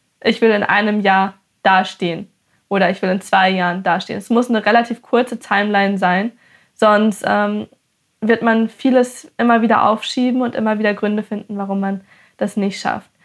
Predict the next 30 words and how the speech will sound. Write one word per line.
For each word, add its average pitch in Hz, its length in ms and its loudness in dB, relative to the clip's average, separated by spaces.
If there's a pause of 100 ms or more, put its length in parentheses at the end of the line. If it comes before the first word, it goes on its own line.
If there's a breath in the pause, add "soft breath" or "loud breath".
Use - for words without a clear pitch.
(340 soft breath)
Dann 226 180 4
muss 269 160 2
man 254 160 2
sich 247 140 -4
überlegen, 240 420 2
was 233 200 -2
brauche 226 260 0
ich - 120 -14
an 220 100 -4
Ressourcen, 220 580 -2
um 214 80 -6
dieses 208 240 -10
Ziel 214 220 -4
zu 220 100 -10
erreichen? 196 500 -4 (260 soft breath)
Brauche 208 280 0
ich - 100 -10
viel 226 220 -2
Zeit 208 300 -2
für 208 360 -4 (320 soft breath)
eben 214 300 -2 (280)
physisches 233 480 -2
Training? 202 480 -2 (220 soft breath)
Muss 220 160 0
ich 226 80 -8
bestimmte 226 320 -4
Qualifikationen 226 800 -2
oder 214 140 -2
Nachweise, 196 840 -2 (380 soft breath)
ähm, 202 420 0